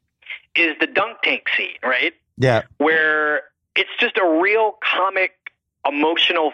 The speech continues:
Speaker 1: feat for her. And he is so casual. She's basically, she's a school teacher. And I guess there's some fundraiser. I don't exactly know why they're having this dunk tank, but she is,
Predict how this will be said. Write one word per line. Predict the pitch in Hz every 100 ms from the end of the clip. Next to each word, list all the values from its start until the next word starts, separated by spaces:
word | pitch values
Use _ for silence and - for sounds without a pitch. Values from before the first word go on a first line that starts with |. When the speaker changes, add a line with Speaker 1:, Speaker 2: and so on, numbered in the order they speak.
| -
Speaker 1:
feat | 165 165 -
for | - 156 147
her. | 147 160 196 208 - - -
And | 139 147 -
he | - 240
is | 208 185 - - -
so | 220 226 240 247 247
casual. | - 190 214 190 165 151
She's | - 226 262 - _ _
basically, | 180 180 - 175 156
she's | 185
a | 175
school | - 185 170
teacher. | 151 131 135 127 120 - - 143
And | 143
I | 143
guess | 170 175 -
there's | 156 139 -
some | 151 147 147 139 127 -
fundraiser. | 156 156 147 147 147 135
I | 165
don't | 180 160
exactly | 127 143 135 135
know | 131
why | 117 104 117 123 120
they're | 110
having | - 113 226
this | 107 - -
dunk | 110 113
tank, | 104 92 - - - -
but | 147
she | - 196 196
is, | 185